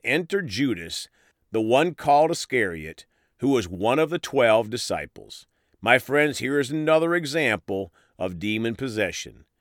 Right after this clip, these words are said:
Now, Proverbs sixteen twenty-five in the Amplified. "There is a way which seems right to a man and appears straight before him, but its end is the way of death." Folks, when people are blinded, they can't see the truth,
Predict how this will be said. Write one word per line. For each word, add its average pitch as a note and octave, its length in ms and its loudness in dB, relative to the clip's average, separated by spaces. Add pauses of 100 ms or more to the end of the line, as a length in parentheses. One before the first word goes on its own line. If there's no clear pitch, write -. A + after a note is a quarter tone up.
(340)
Now, B2+ 160 8
Proverbs D3 500 6
sixteen B2+ 520 -4
twenty-five A#2 640 2
in E3 80 -2
the A2 140 0
Amplified. D#2+ 640 -4 (420)
"There C#3 280 6
is F#3+ 140 4
a G3 60 6
way F3+ 300 6
which D#3 220 -2
seems G3 480 -4
right G3 360 6
to G3 180 0
a F#3 40 0
man B2 400 2
and G#2+ 80 0
appears C3+ 400 0
straight - 460 0
before C3+ 420 0
him, F#2 320 -2 (340)
but G#2+ 200 2
its C#3+ 260 2 (100)
end C#3+ 420 2
is G#2 200 -4
the G2+ 80 -2
way G2 260 2
of G2 200 -4
death." D#2 400 -6 (520)
Folks, F3+ 340 8
when G#2 100 -2
people F#3+ 380 0
are A#2 100 2
blinded, D3+ 640 2
they A2+ 100 0
can't C#3+ 380 -2
see E3+ 240 -4
the F3+ 100 -4
truth, G#2 540 0